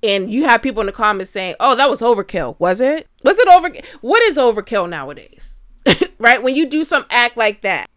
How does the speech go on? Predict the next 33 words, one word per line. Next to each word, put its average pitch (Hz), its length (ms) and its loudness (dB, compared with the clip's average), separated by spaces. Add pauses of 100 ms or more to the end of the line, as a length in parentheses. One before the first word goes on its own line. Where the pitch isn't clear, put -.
(120)
right? 233 420 2 (720)
And 220 160 0
we 302 260 -2
love 285 420 0
saying, 269 360 0
"Oh, 262 440 2 (180)
when 240 240 -2
men 294 260 2
kill 302 320 0
children 277 440 -6
and, 233 240 -12
and, 226 220 -6
and 226 400 -6
older 285 260 4
people, 220 460 -6
why 254 260 0 (240)
they 262 120 -4
deserve 247 440 -2
the 220 60 -2
worst." 202 460 0
But 240 160 0
whenever 349 340 4
a 359 60 2
police 330 320 -6
officer 294 360 2
actually 254 360 0
grant 247 300 0
that 226 220 2
wish, 277 340 2 (240)
"Oh, 285 220 8
it 240 40 2
was 214 120 4
overkill." 214 600 0